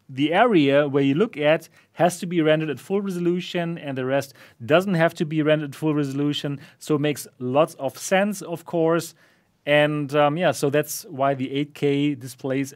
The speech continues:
actually would be possible. The whole thing is supposedly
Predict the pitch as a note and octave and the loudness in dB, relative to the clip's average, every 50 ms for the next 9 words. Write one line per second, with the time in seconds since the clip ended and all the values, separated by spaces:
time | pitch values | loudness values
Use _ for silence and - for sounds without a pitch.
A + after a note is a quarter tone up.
0 | - C3 C3+ - - C#3+ C3 B2+ A#2+ B2+ D#3+ F3+ F3+ - - F3 E3 D#3+ - - | -8 -8 -6 -6 -4 -4 -4 -2 0 2 2 2 2 0 -8 -8 -8 -8 -10 -8
1 | - C3+ C#3 D3 - - C#3 A#2 G2 G2 G2 - - _ - - - - - _ | -2 0 0 0 0 -2 -6 -4 -6 -6 -10 -10 -14 _ -20 -20 -20 -20 -12 _
2 | - E3+ D#3 G3 B3 C#4 - - - G#3+ A3+ G3 - D3+ F3 G#3 G#3 - - - | 0 2 2 4 2 0 -2 -2 -2 -2 -2 -2 -2 0 0 0 0 -2 -4 -6
3 | F3+ - - - G3 G#3 B3 C4+ B3 F#3+ G3+ D#3 - B2+ B2 B2+ C3 D3+ F#3+ G3 | -6 -6 -6 -4 -2 -2 0 -2 -2 -2 -4 -4 -4 -2 0 0 2 2 0 -2